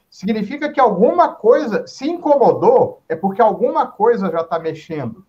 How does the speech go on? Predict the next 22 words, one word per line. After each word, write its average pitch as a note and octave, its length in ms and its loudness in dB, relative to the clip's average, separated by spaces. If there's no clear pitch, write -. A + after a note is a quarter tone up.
já D#3+ 160 2
tá F3 160 2
amadurecendo, E3 800 -2
né? D#3+ 180 -2
Porque A3+ 220 -2
todos C#4 400 -2
nós G#3 420 2
ontem F#3+ 500 0
éramos F3+ 440 2
aqueles G3+ 600 -4
que D4 120 -10
tava A#3+ 360 0
de C4 100 -6
boa, C#4+ 760 2
sem - 340 -2
querer C4+ 320 -2
trabalhar, C4 640 -6
concorda? C#3+ 640 0
Né? F#3+ 260 0
E C#4 160 -2
aí, C4 460 0
Regina, C3+ 580 -6